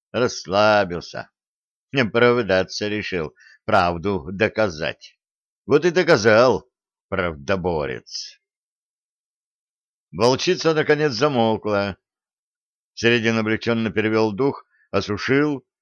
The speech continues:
две кружки мёда подряд и взялся за еду. Охота угощать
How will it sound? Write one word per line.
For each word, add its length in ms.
две 200
кружки 440
мёда 300
подряд 420
и 80
взялся 680
за 140
еду. 560
Охота 420
угощать 600